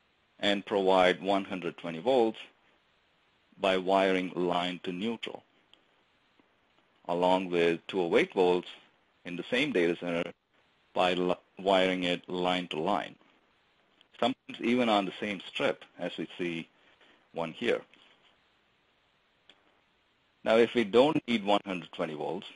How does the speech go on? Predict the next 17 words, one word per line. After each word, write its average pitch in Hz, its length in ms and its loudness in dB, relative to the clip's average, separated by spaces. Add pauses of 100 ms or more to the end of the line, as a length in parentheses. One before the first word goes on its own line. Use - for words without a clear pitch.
(120)
and 90 160 -10
we 90 80 -2
don't 117 280 2
have 113 140 4
legacy 87 480 2
devices, 76 520 -8 (1000)
then 113 460 2
the 104 80 -4
choice 98 340 2
is 87 160 -6
simple. 87 420 -6
We 101 160 -2
can 95 580 -6
avoid 98 500 2
having 101 360 0
a 98 60 -2
neutral 95 680 -4